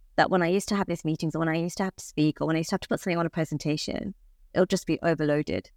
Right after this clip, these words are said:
and you kinda get lost. Um, and over the years, it's just, I've become a lot more streamlined. And that comes with confidence, doesn't it? And that which grows over the years. Um, and then the reflection from various meetings, um, and various presentations.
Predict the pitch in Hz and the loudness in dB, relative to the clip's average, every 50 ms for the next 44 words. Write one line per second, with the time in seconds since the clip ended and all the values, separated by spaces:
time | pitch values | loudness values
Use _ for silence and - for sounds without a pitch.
0 | - - - - 190 180 - - 190 180 165 - 135 147 - - - - - - | -20 -8 -2 0 2 2 2 2 0 0 0 0 -2 -2 -2 -6 -10 -12 -16 -20
1 | - - - _ _ _ _ _ _ _ _ - - 151 151 147 151 160 - - | -20 -20 -20 _ _ _ _ _ _ _ _ -4 -2 -2 0 0 0 -2 0 2
2 | 175 185 190 185 180 170 170 180 - - 175 185 180 175 160 - 180 165 - - | 4 4 4 4 2 2 2 2 2 0 0 -4 -6 -6 -6 -6 -8 -8 -8 -12
3 | _ _ _ _ _ _ - 175 - - - - 160 156 156 151 - - 160 156 | _ _ _ _ _ _ -12 -10 -10 -10 -6 -2 0 0 0 0 0 -2 -4 -4
4 | - - - 185 185 180 170 160 156 160 - - - _ - - 156 185 190 190 | -2 0 0 2 2 2 0 0 -2 -2 -4 -8 -16 _ -6 -2 0 2 4 4
5 | 208 - - - - 214 196 180 - 165 - - - 202 202 - - - - - | 2 2 0 -2 0 0 0 0 0 -4 -4 -4 -4 -4 -4 -2 -4 -4 -2 -4
6 | - - - - 165 - 147 127 107 - - 147 156 147 - - - 180 151 - | -4 -6 -8 -10 -8 -4 -4 -4 -4 -4 -2 -2 0 0 -2 -2 -4 -4 -4 -4
7 | - - 175 165 156 156 165 170 - - - - - - _ _ _ - 170 160 | -4 0 2 2 4 2 0 -2 -6 -12 -20 -20 -20 -20 _ _ _ -2 -2 -2
8 | 156 - - 147 151 143 156 - - - - - - - 170 156 156 156 151 160 | 0 0 0 0 2 2 2 0 0 -2 -4 -8 -8 -4 -4 -2 -2 -2 -4 -4
9 | 165 - _ _ _ - 240 269 294 285 294 285 294 262 - 247 - - - - | -6 -8 _ _ _ 4 6 8 8 8 6 6 4 2 0 -2 -2 -2 -2 -2
10 | 160 160 - - 165 156 160 160 156 160 - - 156 156 - - 147 - 104 - | -2 -2 0 -2 0 0 2 2 0 0 0 0 0 0 0 -2 -4 -4 -4 -6
11 | - - - _ - - - _ _ _ - - - 147 143 143 147 143 143 151 | -12 -18 -20 _ -20 -20 -20 _ _ _ -8 -4 -2 0 0 0 0 0 0 -2
12 | 156 - - 160 156 156 147 147 147 - - - - - - - - - 165 - | -2 -2 0 0 2 4 2 2 0 -2 -8 -20 -20 -18 -18 -8 -4 -2 -2 -2
13 | 139 139 - 147 135 160 - - - 101 - | -2 -2 -2 -2 -4 -4 -6 -8 -10 -10 -10